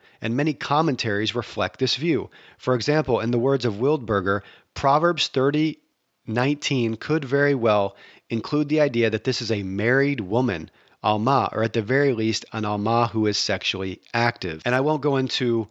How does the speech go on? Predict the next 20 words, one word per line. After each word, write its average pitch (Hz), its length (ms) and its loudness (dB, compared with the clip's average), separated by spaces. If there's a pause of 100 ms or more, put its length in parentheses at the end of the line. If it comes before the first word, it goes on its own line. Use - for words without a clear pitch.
(460)
uh, 104 320 0 (180)
too 156 200 -4
much 123 260 0
detail 113 440 0
on 98 120 0
this 101 140 -2
point, 104 320 -6
but 104 180 -4
Wildberger 123 560 2
has 107 160 0
also 120 300 4
presented 107 480 -2
evidence 104 560 0 (320)
from 104 340 0
other 117 340 2
languages 104 560 0
similar 113 460 0
to 101 140 -4
biblical 101 380 -4
Hebrew, 104 520 -2